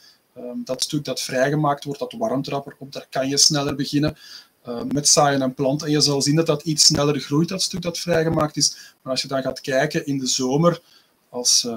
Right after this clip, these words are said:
ja, x aantal weken verder of maanden, ja, dan is dat verschil eigenlijk gigantisch klein geworden. Eh, dat haalt zichzelf in. Eh, planten die dat opgroeien als het wat warmer is, die gaan sneller, eh,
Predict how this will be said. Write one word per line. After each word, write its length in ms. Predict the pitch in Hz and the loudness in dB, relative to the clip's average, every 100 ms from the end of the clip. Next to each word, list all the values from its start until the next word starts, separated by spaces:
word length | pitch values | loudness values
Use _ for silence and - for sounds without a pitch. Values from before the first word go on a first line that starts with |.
| 110 | -8
ja, 280 | 110 107 - _ 131 | -12 -12 -14 _ -6
x 140 | - | -4
aantal 360 | 123 120 120 120 | -4 -4 -2 -2
weken 320 | 123 120 123 | -4 -6 -8
verder 360 | 117 127 147 | -6 -4 -4
of 120 | 147 - | -6 -4
maanden, 560 | 120 120 151 160 151 - - - _ _ _ | -2 2 4 4 2 -6 -20 -20 _ _ _
ja, 220 | - 135 131 | -10 -4 0
dan 200 | 151 165 | 0 0
is 100 | 170 | 0
dat 160 | 180 | 0
verschil 280 | - - 180 | 0 2 2
eigenlijk 300 | 180 165 156 | 2 2 2
gigantisch 440 | 156 151 151 151 147 | -2 -2 0 0 -2
klein 300 | 143 135 165 | 2 2 4
geworden. 460 | 170 131 123 123 | 2 0 -2 -4
Eh, 140 | 120 117 | -6 -8
dat 160 | 123 | -8
haalt 280 | - 123 127 | -2 -2 -2
zichzelf 500 | - - 139 131 127 | 0 2 2 0 0
in. 240 | 147 156 151 - _ _ | 2 2 2 -14 _ _
Eh, 160 | - 123 123 | -12 -12 -6
planten 340 | 135 131 127 | -2 -2 -2
die 100 | 131 | -8
dat 180 | 131 127 | -6 -4
opgroeien 500 | 151 - 139 139 143 | -6 -4 -4 -4 -6
als 140 | - 127 | -8 -8
het 120 | 127 | -8
wat 140 | 131 | -14
warmer 340 | - 127 147 139 | 0 2 2 0
is, 120 | 127 | -2
die 100 | 135 | -4
gaan 160 | 123 127 | -4 0
sneller, 460 | - 135 143 156 156 | 2 2 2 0 -2
eh, 180 | 151 | -4